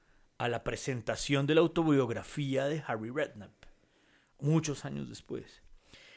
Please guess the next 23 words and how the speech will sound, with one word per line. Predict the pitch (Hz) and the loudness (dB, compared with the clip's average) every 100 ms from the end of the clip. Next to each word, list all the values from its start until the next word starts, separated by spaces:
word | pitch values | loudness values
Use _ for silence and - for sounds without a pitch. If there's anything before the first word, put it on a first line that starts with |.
| - | -10
Y | 120 | -4
Redknapp | 127 117 127 | -2 -2 -4
le | 135 | 0
entregó | 151 151 113 107 | 0 0 0 0
una | 120 123 | -2 -2
copia | - 160 151 151 | 4 4 6 4
del | 147 135 | 4 2
libro, | 127 123 120 151 - _ _ - | 0 0 -2 -6 -8 _ _ -6
donde | 127 110 | -4 -2
cuenta | 131 123 139 | -2 2 4
la | 151 | 4
anécdota | 127 117 120 123 | 2 -2 -2 -2
también, | 107 110 110 107 - - - - - - | -4 -6 -6 -8 -12 -20 -20 -20 -18 -4
una | 120 | 0
copia | - 147 156 | 2 4 4
del | 151 | 4
libro | 131 139 | 4 0
firmada | 143 147 127 127 139 | 0 -2 0 -2 0
por | 143 | 2
él | 139 | 2
donde | 139 143 | 0 -2
le | 135 131 | -2 -2
dice, | 120 - 147 139 | -4 -4 -4 -4